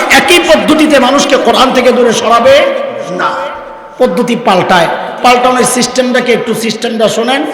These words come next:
তারপর আমি আপনাদেরকে মূল কথায় ঢুকাই। ধরেন শয়তান নিয়ত করছে আপনারে পেশাব খাওয়াইবো, শয়তানের পেশাব। তো এটা কি বক্স?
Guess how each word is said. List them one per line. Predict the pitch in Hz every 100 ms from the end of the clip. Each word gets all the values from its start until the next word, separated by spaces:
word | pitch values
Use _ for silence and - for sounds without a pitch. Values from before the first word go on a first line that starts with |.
| - - -
তারপর | 214 196 214
আমি | 208
আপনাদেরকে | 196 208 202 208 247
মূল | 247 247
কথায় | 202 170 170
ঢুকাই। | 156 180 214 165 - - - - - - 185 170
ধরেন | 220 302 330
শয়তান | - 269 277 302 285
নিয়ত | 294 311 -
করছে | 269 - -
আপনারে | - 247 254 -
পেশাব | - 214 214
খাওয়াইবো, | - 233 196 185
শয়তানের | 185 202 214 214 196
পেশাব। | 202 - - - - - 202 214 196 - - - - - - -
তো | 247 - -
এটা | 233 269
কি | - 277
বক্স? | 240 214 - -